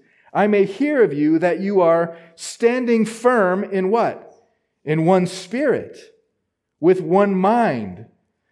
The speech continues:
striving side by side for the faith of the gospel." So do you see what he's doing here?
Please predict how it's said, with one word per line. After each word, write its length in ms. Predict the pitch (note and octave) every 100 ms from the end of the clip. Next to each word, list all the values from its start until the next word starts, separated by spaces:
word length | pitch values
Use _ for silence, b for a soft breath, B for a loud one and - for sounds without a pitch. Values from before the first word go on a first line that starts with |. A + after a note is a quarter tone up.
| _
striving 760 | - - F#3+ A3 B3 G3 D#3
side 540 | C#3+ - G#3 A#3 A#3 F3
by 160 | D3+
side 800 | D3+ - G#3+ G#3+ D#3 C#3 D3 B B B
for 160 | -
the 100 | D#3
faith 640 | C#3+ - A#3 A3+ A#3 - - - _ _ _ _ _ _
of 160 | D#3
the 80 | C3
gospel." 840 | C#3 F#3+ C4 - - A#2 F#2 - _ _ _ _ _ _ _ _ _ _
So 100 | F3+
do 60 |
you 80 | F#3
see 140 | F3+ C4
what 120 | B3+
he's 220 | A3 F#3
doing 320 | D#3+ G3+ A3
here? 440 | G#3+ A3+ A#3 C4+